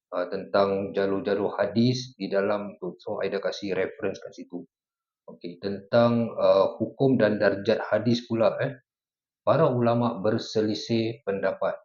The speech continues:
Okey, sekali lagi, I repeat, para ulama berselisih pendapat dalam penentuan hukum dan darjat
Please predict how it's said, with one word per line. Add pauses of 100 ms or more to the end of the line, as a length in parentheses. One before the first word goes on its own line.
(200)
Okey,
sekali
lagi,
I
repeat, (320)
para
ulama
berselisih
pendapat (520)
dalam
penentuan
hukum
dan
darjat